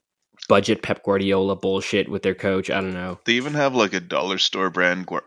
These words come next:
Speaker 2: Guardiola as, like, their manager. If I'm, like, some
Speaker 1: Exactly.
Speaker 2: yet another
Speaker 1: Aldi Pep
Speaker 2: bald
Speaker 1: or whatever.
Speaker 2: Spaniard. Yeah. <laughs>
Speaker 1: It's the bald guy who got a job coaching in Qatar 'cause he's, like, 'cause he's from Barcelona and now he thinks he's Pep. You know what?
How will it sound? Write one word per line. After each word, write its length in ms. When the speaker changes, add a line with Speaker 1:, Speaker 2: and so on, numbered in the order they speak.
Speaker 2:
Guardiola 680
as, 120
like, 220
their 120
manager. 480
If 60
I'm, 160
like, 160
some 200
Speaker 1:
Exactly. 720
Speaker 2:
yet 100
another 220
Speaker 1:
Aldi 200
Pep 300
Speaker 2:
bald 140
Speaker 1:
or 80
whatever. 500
Speaker 2:
Spaniard. 0
Yeah. 320
<laughs> 100
Speaker 1:
It's 100
the 200
bald 340
guy 380
who 160
got 160
a 80
job 540
coaching 440
in 80
Qatar 760
'cause 120
he's, 160
like, 220
'cause 140
he's 100
from 160
Barcelona 680
and 140
now 200
he 120
thinks 240
he's 180
Pep. 200
You 100
know 60
what? 180